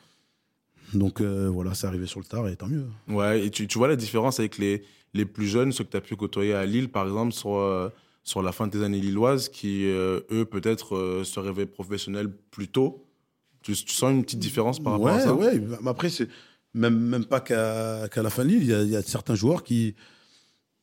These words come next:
Speaker 1: qui, eux, savaient qu'ils, qu'ils, qu'ils allaient être pros et qui, qui, qui vivaient que par ça et qui espéraient que ça.
Speaker 2: Mhm.
Speaker 1: J'ai grandi avec, euh,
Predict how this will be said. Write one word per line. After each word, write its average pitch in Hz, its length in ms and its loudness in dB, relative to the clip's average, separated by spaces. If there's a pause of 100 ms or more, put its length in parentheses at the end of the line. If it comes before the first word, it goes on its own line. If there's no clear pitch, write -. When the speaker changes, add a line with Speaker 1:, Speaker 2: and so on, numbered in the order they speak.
(380)
Speaker 1:
qui, 123 260 0
eux, 170 120 6
savaient 147 400 2
qu'ils, 104 520 -2
qu'ils, 107 420 -8
qu'ils 101 200 -8
allaient 104 120 0
être 101 80 -6
pros 190 200 -2
et 117 120 2
qui, 104 400 -4
qui, 107 360 -6
qui - 140 -12
vivaient 107 160 0
que 123 220 -2
par 123 200 -4
ça 190 140 0
et 156 40 4
qui - 120 -2
espéraient 110 260 -2
que 120 100 -4
ça. 180 220 0 (220)
Speaker 2:
Mhm. 107 180 -2
Speaker 1:
J'ai 107 120 2
grandi 104 280 2
avec, 104 280 0
euh, 98 360 -2